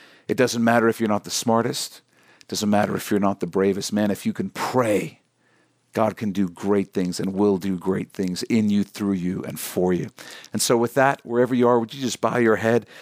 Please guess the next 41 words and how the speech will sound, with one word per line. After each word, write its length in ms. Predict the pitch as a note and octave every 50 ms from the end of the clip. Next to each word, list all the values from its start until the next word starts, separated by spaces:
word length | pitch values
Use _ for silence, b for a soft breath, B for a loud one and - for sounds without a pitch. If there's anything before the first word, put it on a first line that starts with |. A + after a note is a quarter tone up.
| B B B B
Let's 180 | B2 C3 - -
pray 240 | - - A#2 A2 G#2
together. 400 | G2+ F2 F#2+ F#2 F2+ F2 F2 E2+
Father, 500 | - - - A#2+ A#2 A#2+ A#2 B2 A#2+ A2+
thank 480 | - - - - C3+ C3+ C3+ C3+ -
you 120 | - B2+ A2+
so 400 | - - - - C3 B2 B2 B2
much 520 | A#2+ A2 G2 - - - - - - - B B B B B B B B
for 240 | B - - - C3
your 220 | A#2+ A#2+ A2+ A2 G#2+
word, 320 | G#2 A2 G#2+ G#2 G2+ G2+
and 100 | G#2 G2+
thank 240 | - C3 C3 A#2+ B2+
you 60 | B2
for 180 | - - - A#2+
the 140 | G#2 G#2+
comfort 840 | - - - - - C#3+ C3+ B2+ - - - A#2+ G#2+ G#2+ - - - - -
of 240 | B2 A#2+ A2+ F#2 F#2
your 200 | A2 G#2+ G#2+ G2+
word, 420 | F#2 G2 G2+ G2 F#2+ F2+ E2+ E2+
Lord. 380 | F#2 G2 F#2 C3 C3 - - - _ B B B B B B B B B B B B B B B B B
I 100 | - C3
thank 360 | - - - E3+ E3+ E3+ - -
you 120 | D#3+ C#3
right 180 | C#3 C#3 C3+ C3
now 220 | C3+ C3+ B2+ B2+
that 100 | A#2+ A#2+
if 140 | A#2+ - - -
anyone 460 | C#3+ D3 D3+ D#3 D3 C#3+ C#3 C3 B2+
watching 460 | B2 C3+ C#3+ C#3 - - C#3 C3+ C3
this 180 | C3 A#2+ - -
or 160 | A#2+ A2+ G2+
hearing 480 | - - - C#3+ C3+ C3+ C3+ C3 B2+
this 220 | B2 B2 A#2 - -
is 100 | A2 G#2
in 100 | A#2 A2
a 60 | G#2+
place 400 | - - - B2+ B2+ B2 - -
of 80 | A2+ -
spiritual 500 | - - - A#2+ A#2+ A2+ - - A2 G#2
dryness, 560 | G2 A2 A2 G#2+ A2 A2 G#2+ G#2+ F#2+ -